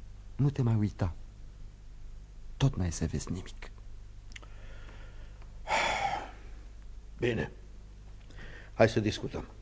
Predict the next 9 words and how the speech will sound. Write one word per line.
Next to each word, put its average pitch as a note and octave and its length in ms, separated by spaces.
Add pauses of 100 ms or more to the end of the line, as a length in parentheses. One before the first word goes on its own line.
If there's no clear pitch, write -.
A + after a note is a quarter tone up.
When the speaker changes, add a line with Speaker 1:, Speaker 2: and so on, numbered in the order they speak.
(1400)
Speaker 2:
Încep B2 320
cu - 80
o D3+ 40
întrebare. A2+ 560 (1300)
Ești G3+ 560 (240)
sau E3 320
nu F3 220
de D3+ 140
acord D3+ 640